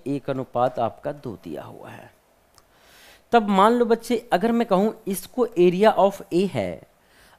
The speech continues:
अगर बच्चे इसको अगर मैं area of A मान लूँ तो बच्चे इसके according क्षेत्रफल क्या होगा? तो बच्चे अगर मुझे कहा जाए A के क्षेत्रफल upon टोटल क्षेत्रफल चाहिए, तो बच्चे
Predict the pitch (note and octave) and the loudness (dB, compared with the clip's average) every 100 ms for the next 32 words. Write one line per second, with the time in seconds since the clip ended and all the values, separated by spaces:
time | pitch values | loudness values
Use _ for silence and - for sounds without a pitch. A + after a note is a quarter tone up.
0 | - E3+ G#3+ G3+ G3+ A3 F3+ G3 - A#3+ | -6 -2 2 0 -2 -4 -2 -4 2 2
1 | A3 G#3+ A3 - F3+ F#3+ G#3+ A3 G#3+ G#3+ | 4 2 2 2 2 4 4 4 4 2
2 | - F3 A#3 A#3+ D#3+ B2+ A2+ G#2+ B2+ - | -4 0 2 2 2 0 -2 -6 -10 -14
3 | _ _ _ _ _ - A3 G3+ - G#3+ | _ _ _ _ _ -8 -2 -2 -2 -4
4 | - F#3 - B3 A#3+ G#3+ A#3 - E3 F3 | -2 -2 4 4 4 2 0 -2 -4 0
5 | A3+ G#3+ A3 A3 A3 G#3+ A#3+ - _ _ | 2 2 2 2 2 -2 -6 -8 _ _
6 | - - _ A3 A3 A3 B3+ B3 B3 A#3 | -20 -20 _ 2 4 6 6 6 4 2
7 | C4 A3 G3+ A#3 A#3 A#3+ - - A3 C4 | 2 2 4 8 8 8 6 -2 4 4
8 | C4 B3 A#3+ - G#3 G#3+ - A3+ D3 F3+ | 4 -2 0 -2 0 0 4 4 4 0
9 | - _ _ _ - F#3 - G3 D#3 F#3+ | -4 _ _ _ 0 2 6 6 6 0
10 | - A#3+ B3 A#3 - E3+ C#3+ F3 E3 D#3+ | 2 4 10 8 8 0 2 0 2 -2
11 | D#3+ E3+ F3+ - - - - E3 F#3 - | -2 -8 -12 -20 -20 -20 -6 2 2 2